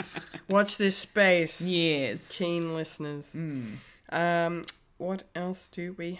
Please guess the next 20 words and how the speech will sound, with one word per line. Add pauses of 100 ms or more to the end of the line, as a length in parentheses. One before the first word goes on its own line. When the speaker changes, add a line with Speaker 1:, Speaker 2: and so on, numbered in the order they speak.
Speaker 2:
have? (120)
Oh,
this
is
a
movie
I
didn't
know
existed
until
today. (380)
Slumberland. (220)
Speaker 1:
Yeah.
Speaker 2:
Starring
Jason
Momoa (380)
as (1040)
Dream,
essentially.